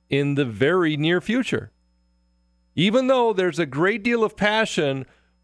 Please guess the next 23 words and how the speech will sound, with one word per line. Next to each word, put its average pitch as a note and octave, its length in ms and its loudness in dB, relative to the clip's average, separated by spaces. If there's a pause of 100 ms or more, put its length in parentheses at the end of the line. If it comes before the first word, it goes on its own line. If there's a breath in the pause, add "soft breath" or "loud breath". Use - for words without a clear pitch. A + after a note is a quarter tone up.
for D#3+ 180 2
those F#3+ 340 0
who F#3 60 -2
utilize F3 420 0
senior F3+ 280 -2
centers D#3 360 -2
right C#3 200 2
now, G#3 280 0
maybe F#3+ 260 -4
ten G3+ 300 -2
years, G3+ 140 0
twenty G3+ 260 -2
years G3 160 0
down G3 220 2
the D#3+ 80 -2
road, A3+ 220 2
that's G3+ 160 -2
not G3+ 140 0
gonna F3+ 100 -4
be F#3 80 -4
the E3+ 80 -8
same F#3+ 260 0
thing. A#3 380 -2